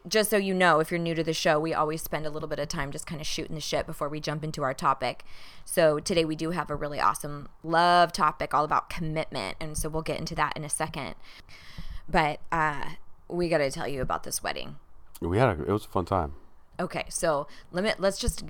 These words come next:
Speaker 1: a little bit of context. Fourteen years ago, when we got married,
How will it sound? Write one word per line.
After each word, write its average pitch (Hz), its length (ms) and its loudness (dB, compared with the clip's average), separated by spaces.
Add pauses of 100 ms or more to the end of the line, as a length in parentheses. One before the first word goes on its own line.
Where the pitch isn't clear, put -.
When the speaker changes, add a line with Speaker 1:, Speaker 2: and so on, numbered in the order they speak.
(140)
Speaker 1:
a 170 80 2
little 165 280 2
bit 156 220 0
of 135 320 0
context. - 600 -6 (360)
Fourteen 247 640 2
years 143 240 -6
ago, 101 320 -4
when 151 140 -8
we 151 140 -8
got 147 260 -2
married, 98 440 -6